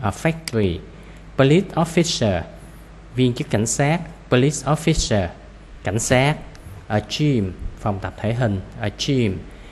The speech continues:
A camel, lạc đà. Lạc đà chứ không phải Đà Lạt nha. Ok. Rồi, ví dụ, this person work in space and might travel to another planet. Cái người này thì làm việc ở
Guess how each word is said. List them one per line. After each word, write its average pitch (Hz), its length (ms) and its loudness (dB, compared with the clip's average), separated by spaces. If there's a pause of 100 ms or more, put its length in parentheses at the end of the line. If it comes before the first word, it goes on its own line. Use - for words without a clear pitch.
(300)
A 107 120 0
camel, 127 600 2 (400)
lạc 104 240 0
đà. 104 360 4 (540)
Lạc 95 200 0
đà 101 140 2
chứ 110 140 -2
không 127 60 0
phải 113 120 2
Đà 104 140 2
Lạt 90 280 -2
nha. 110 180 2 (500)
Ok. 131 300 -2 (640)
Rồi, 117 360 2 (120)
ví 147 120 4
dụ, 104 260 4
this 160 120 2 (100)
person 117 440 2 (120)
work 120 200 6 (280)
in 120 200 0
space 127 560 -2
and 107 180 -2
might 101 460 -2
travel 120 400 2 (180)
to 117 60 2 (260)
another 104 520 -2
planet. 113 360 2 (640)
Cái 185 100 6
người 131 220 6
này 104 220 4
thì 107 60 2
làm 101 200 2
việc 95 280 0
ở 92 220 2